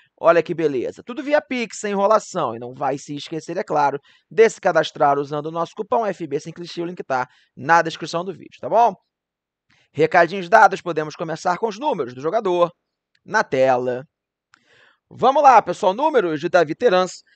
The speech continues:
na atual temporada do futebol mexicano. Lembrando,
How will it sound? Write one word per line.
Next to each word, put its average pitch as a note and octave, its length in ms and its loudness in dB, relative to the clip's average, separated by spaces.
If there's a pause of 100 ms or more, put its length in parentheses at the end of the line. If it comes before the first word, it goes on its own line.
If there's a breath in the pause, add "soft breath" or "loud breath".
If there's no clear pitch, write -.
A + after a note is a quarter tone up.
na E3+ 200 6
atual G3+ 460 4
temporada D#3+ 640 2 (300)
do A3 380 6
futebol F3+ 520 -4
mexicano. A#2 560 -8
Lembrando, G3+ 460 0